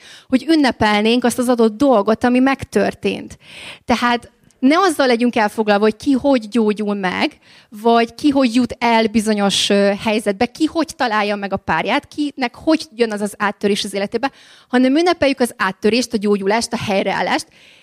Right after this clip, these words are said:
és hagyjuk Istenre az utat. Jó? Az utat hagyjuk Istenre, mert az út mindenki életében más. És ez nagyon-nagyon fontos, hogy tiszteletben tartsuk egymás útját, tiszteletben tartsuk egymás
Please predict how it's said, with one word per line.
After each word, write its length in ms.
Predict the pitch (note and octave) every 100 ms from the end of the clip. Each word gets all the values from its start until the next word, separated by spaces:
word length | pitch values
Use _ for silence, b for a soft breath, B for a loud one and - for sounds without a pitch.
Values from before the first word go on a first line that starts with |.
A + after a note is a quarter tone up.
| b
és 200 | B3+ - -
hagyjuk 440 | - F#4 F#4+ F4+ -
Istenre 380 | - - A3+ G#3+
az 140 | G#3
utat. 480 | A3 - E3+ - - _ -
Jó? 240 | G#3+ D4 - - -
Az 180 | - G3
utat 320 | - - E4+ G4+
hagyjuk 420 | - D4+ C#4+ -
Istenre, 480 | A#3+ - G3 G3 C#4+ - B B
mert 160 | A#3+ A3+
az 160 | A3+ -
út 480 | C4+ C4+ D#4 - -
mindenki 500 | C4 D#4 D#4+ D4 -
életében 480 | G#3+ A3 A#3+ G#3+ G#3+
más. 640 | G3 F#3 - G3 - - _ b b b b b
És 300 | - A#3+ A#3+
ez 160 | - B3
nagyon-nagyon 420 | C#4 E4+ D4+ A3+
fontos, 320 | - A3 -
hogy 120 | G#3
tiszteletben 720 | - B3+ D4+ - E4+ A#3 G#3+ G#3
tartsuk 400 | F#3+ F3+ - -
egymás 440 | A3 G#3 F#3 F#3+ -
útját, 720 | G3+ - - E3+ C#4 - - B B B
tiszteletben 560 | C#4+ D#4 F#4+ E4 C4 A3+
tartsuk 320 | A3 - A#3
egymás 580 | - G#3+ G3+ G3 F#3 -